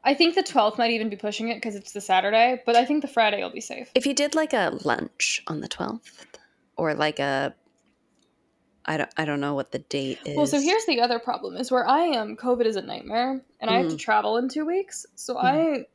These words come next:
Speaker 1: might even put a kibosh on the whole thing and be like, "I am seeing no one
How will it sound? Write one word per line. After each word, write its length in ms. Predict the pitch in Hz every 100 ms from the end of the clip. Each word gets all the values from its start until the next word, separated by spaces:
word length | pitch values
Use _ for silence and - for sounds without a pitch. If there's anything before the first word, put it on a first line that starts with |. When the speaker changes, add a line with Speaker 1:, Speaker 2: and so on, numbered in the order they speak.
| _
Speaker 1:
might 220 | 254 247
even 240 | 240 233
put 100 | 233
a 60 | 240
kibosh 340 | 240 226 233
on 100 | 247
the 60 | 220
whole 160 | 240 240
thing 260 | - -
and 100 | -
be 100 | - -
like, 160 | 262 -
"I 100 | 254
am 140 | 262
seeing 680 | 262 269 240 214 202 214 220
no 260 | 285 330 311
one 400 | 302 226 208